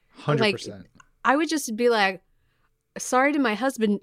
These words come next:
Speaker 2: Anybody wanna give me <laughs> citizenship? <laughs> Marriage, anyone?" <laughs>
Speaker 1: Brian Wolf at Briar Wolf zero zero zero tweets,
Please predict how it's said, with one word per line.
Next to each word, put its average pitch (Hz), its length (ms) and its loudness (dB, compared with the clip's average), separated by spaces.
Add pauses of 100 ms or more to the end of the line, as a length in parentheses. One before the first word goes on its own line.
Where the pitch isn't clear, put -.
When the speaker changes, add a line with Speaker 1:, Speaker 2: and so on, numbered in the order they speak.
Speaker 2:
Anybody 247 380 2
wanna 247 240 0
give 247 200 0
me 285 80 4
<laughs> - 140 -4
citizenship? 285 600 0 (300)
<laughs> - 260 -4
Marriage, 240 480 0
anyone?" 269 360 -6 (760)
<laughs> - 720 -16
Speaker 1:
Brian 185 320 2
Wolf 175 260 2 (100)
at 175 360 -8 (300)
Briar 151 460 2
Wolf 147 400 0 (120)
zero 135 320 2
zero 131 300 0
zero 139 280 0
tweets, 135 280 -6